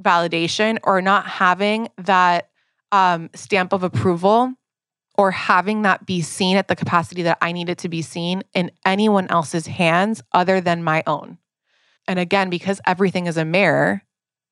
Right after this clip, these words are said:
when you see yourself more, other people will also see you. But I also don't even wanna keep our minds in that mentality because then it's like you're seeing yourself for other people to see you. But it's like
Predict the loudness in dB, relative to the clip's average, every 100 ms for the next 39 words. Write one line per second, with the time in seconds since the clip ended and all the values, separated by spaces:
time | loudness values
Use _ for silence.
0 | _ _ -2 0 2 0 0 0 2 2
1 | 2 0 0 0 2 2 -2 -6 -12 _
2 | 0 2 0 -2 -2 0 2 0 0 -2
3 | 0 -2 -4 -8 -12 -8 0 2 2 0
4 | 0 0 0 2 2 0 -2 -2 -2 0
5 | 0 0 0 -4 -4 0 0 0 -2 0
6 | 0 2 -2 -4 -4 -4 -4 -4 -4 -4
7 | -6 -6 -4 -2 -2 -4 -6 0 2 0
8 | 0 -2 -2 -4 -6 -8 -4 -2 0 -2
9 | 0 -2 -2